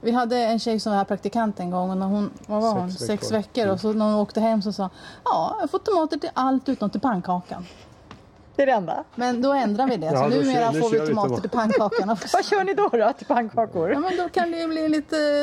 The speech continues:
Speaker 1: rucola-dressing, lite köttfärs, lite skinka, lite ost om vi inte, om vi vill ha det vegetariskt,
Speaker 3: Mm.
Speaker 1: lite olika sallader
Speaker 3: Mm.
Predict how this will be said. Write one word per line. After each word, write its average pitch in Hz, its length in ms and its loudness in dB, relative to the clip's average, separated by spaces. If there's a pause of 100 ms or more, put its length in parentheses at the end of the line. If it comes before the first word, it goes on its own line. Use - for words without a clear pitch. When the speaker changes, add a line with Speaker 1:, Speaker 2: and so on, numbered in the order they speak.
Speaker 1:
rucola-dressing, 269 1080 0
lite 269 280 0
köttfärs, 269 840 -2
lite 254 460 -2
skinka, 262 380 0
lite 262 220 0
ost 269 540 -2
om 262 60 0
vi 254 60 -2
inte, 240 180 -2
om 247 80 2
vi - 20 0
vill 247 100 0
ha 247 120 0
det 240 60 -2
vegetariskt, 240 840 0
Speaker 3:
Mm. - 120 -20 (100)
Speaker 1:
lite 240 180 -6
olika 240 260 -4
sallader 240 800 -2
Speaker 3:
Mm. 214 260 0